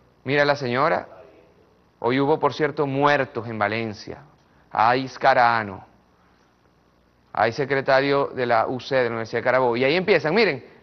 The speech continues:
Ajá. Eso fue ayer a las diecinueve horas diecinueve, es decir, siete horas veinte postmeridian. Miren, ¿ves? Que pasen la gente.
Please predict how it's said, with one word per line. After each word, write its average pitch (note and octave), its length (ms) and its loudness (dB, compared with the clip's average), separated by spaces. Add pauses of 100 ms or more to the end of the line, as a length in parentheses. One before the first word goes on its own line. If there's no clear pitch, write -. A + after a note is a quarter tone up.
(300)
Ajá. B2 600 0 (640)
Eso D#3+ 260 0
fue G3+ 160 6
ayer G#3+ 240 6
a A3 40 6
las G3+ 160 4
diecinueve F#3+ 540 4
horas A3 240 6
diecinueve, G3 520 2
es F3 140 0
decir, G3 160 0
siete G#3+ 480 2 (1000)
horas G3 640 4 (800)
veinte G3+ 640 2
postmeridian. C3 840 -2 (2250)
Miren, C3+ 280 -2
¿ves? G#3+ 200 0 (1400)
Que D3 120 0
pasen E3 340 2
la G3+ 120 6
gente. B3 440 2